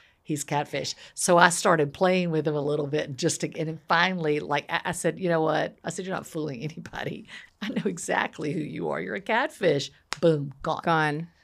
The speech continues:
Speaker 1: And it happens a lot. So d-, if you're on Bumble, get only people that are verified. Or is that Hinge? I'm on those two.
Speaker 2: I don't know. What
Speaker 1: But
Speaker 2: is
Speaker 1: make sure
Speaker 2: verifi-, how do you get
Speaker 1: verified just means
Speaker 2: verified?
Speaker 1: you
Speaker 2: They
Speaker 1: have to
Speaker 2: show
Speaker 1: show a
Speaker 2: your driver's
Speaker 1: selfie.
Speaker 2: license.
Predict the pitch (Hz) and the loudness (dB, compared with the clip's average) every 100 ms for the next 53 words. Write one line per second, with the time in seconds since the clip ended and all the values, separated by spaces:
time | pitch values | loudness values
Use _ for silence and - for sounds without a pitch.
0 | _ _ _ _ 180 180 - 175 185 214 | _ _ _ _ -2 0 0 -2 0 0
1 | 165 160 160 170 - 165 143 - 180 175 | 0 0 2 0 0 -2 -2 -4 -2 4
2 | 202 240 269 214 214 190 165 160 170 175 | 6 6 4 2 4 4 4 4 0 0
3 | 170 - 185 208 208 208 180 170 156 151 | 0 0 -4 -2 -4 -4 -4 -2 0 -2
4 | 139 135 135 - - - - - 143 143 | -2 -4 -4 -6 -8 -8 -10 -4 -2 0
5 | 143 - - 127 127 127 - _ _ _ | -4 -6 -10 -10 -10 -14 -16 _ _ _
6 | _ _ - 160 147 139 135 120 - - | _ _ -12 -6 -6 -4 -6 -8 -6 -2
7 | 220 277 170 170 220 165 151 165 - _ | 2 4 4 2 2 0 -2 -6 -12 _
8 | _ _ _ - 196 233 247 214 202 226 | _ _ _ 0 6 10 12 12 12 12
9 | 262 262 214 190 220 226 285 262 247 202 | 10 10 8 12 12 12 12 12 12 12
10 | 208 247 202 170 208 190 202 208 190 190 | 12 12 10 8 10 8 8 8 10 10
11 | 175 175 170 170 175 190 185 208 180 - | 8 8 8 8 6 4 2 0 -8 -10